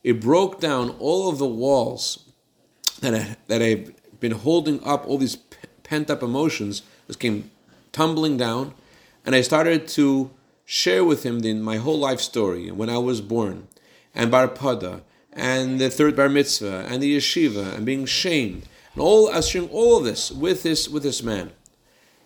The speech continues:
And I just let it all out. And the guy listens to the, my whole story, and he says to him, "I want to tell you something.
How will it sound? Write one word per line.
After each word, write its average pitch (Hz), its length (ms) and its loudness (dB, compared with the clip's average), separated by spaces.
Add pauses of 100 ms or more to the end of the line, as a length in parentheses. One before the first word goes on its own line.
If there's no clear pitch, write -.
(200)
And 123 760 2
I 127 100 -2
just 139 380 0
let 143 260 0
it 156 60 2
all 147 200 4
out. 123 340 -2 (600)
And 113 100 -4
the 110 60 0
guy 147 160 4
listens 139 360 2
to - 80 -12
the, 117 80 -2
my 110 100 0
whole 120 180 -2
story, 104 500 -4 (880)
and 113 120 0
he 120 80 6
says 156 320 2
to 139 120 -4
him, 120 300 -4 (120)
"I - 60 -8
want 151 160 0
to 147 60 -6
tell 131 80 2
you 117 80 4
something. 92 420 -6